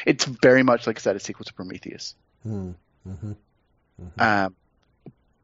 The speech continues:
Speaker 1: but also being, like, very much a prequel to Alien.
Speaker 2: Right. Right.
Speaker 1: And
Speaker 2: Which
Speaker 1: also a remake of Alien.
Speaker 2: I'm sorry, and also what?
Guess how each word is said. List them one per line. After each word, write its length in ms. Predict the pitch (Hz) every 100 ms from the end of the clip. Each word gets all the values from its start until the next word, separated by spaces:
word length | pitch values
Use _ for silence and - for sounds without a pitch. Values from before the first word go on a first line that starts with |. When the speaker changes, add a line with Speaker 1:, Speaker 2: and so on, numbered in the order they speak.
| _
Speaker 1:
but 160 | 143 123
also 260 | 123 131
being, 220 | 120 110
like, 180 | 107 104 -
very 200 | - 104
much 240 | 113 107 -
a 60 |
prequel 460 | - - 165 - 110
to 140 | -
Alien. 380 | 147 156 - - _ _ _ _ _
Speaker 2:
Right. 300 | 123 113 80 - _ _ _ _ _ -
Right. 240 | 104 92 - _
Speaker 1:
And 80 | 107
Speaker 2:
Which 80 | -
Speaker 1:
also 300 | 202 - 151
a 40 | 147 _
remake 200 | - 123
of 80 | 107
Alien. 380 | 107 95 - - _ _ _ _ -
Speaker 2:
I'm 140 | 120
sorry, 240 | 123 104
and 120 | 95 98
also 240 | - 104
what? 300 | 90 117 -